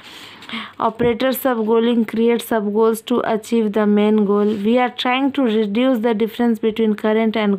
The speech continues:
goal state using operators।" ठीक है, ये मिला आपको। ये सारे मैंने ऑथेंटिक सोर्स से, बुक से और बिल्कुल, अ, जो मैं यहाँ दे रही हूँ, मैं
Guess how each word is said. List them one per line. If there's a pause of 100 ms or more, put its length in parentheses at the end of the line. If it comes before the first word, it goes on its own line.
goal
state
using
operators।" (800)
ठीक
है,
ये
मिला
आपको। (420)
ये
सारे
मैंने (100)
ऑथेंटिक
सोर्स
से,
बुक
से (480)
और
बिल्कुल,
अ,
जो
मैं
यहाँ
दे
रही
हूँ, (440)
मैं